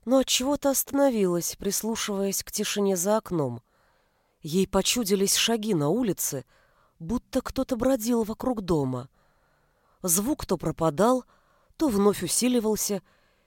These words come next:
и в скрипении снега под ногами слышался голос.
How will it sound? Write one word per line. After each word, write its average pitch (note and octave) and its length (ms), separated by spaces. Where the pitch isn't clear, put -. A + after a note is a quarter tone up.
и G#3 100
в - 60
скрипении G#3 680
снега G#3+ 440
под F3+ 160
ногами G3 520
слышался G#3 640
голос. D#3+ 640